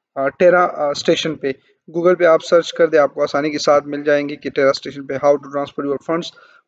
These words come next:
from Binance, अ, Spot to, अ, Terra stations।" तो उसका एक वो है कि आपके funds safe रहेंगे, अ, इस पे ट्रांसफ़र करें।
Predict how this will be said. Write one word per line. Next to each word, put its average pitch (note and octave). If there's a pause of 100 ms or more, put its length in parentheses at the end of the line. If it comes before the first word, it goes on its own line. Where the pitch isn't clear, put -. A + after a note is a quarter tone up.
from D#3
Binance, D#3
अ, D3
Spot D#3+ (120)
to, C#3+
अ, C3 (140)
Terra D3+ (500)
stations।" -
तो D#3+
उसका G3
एक F#3
वो E3
है F#3+
कि F#3 (500)
आपके E3+
funds G3
safe E3+
रहेंगे, B2 (480)
अ, D#3
इस F3
पे G3
ट्रांसफ़र F3
करें। F3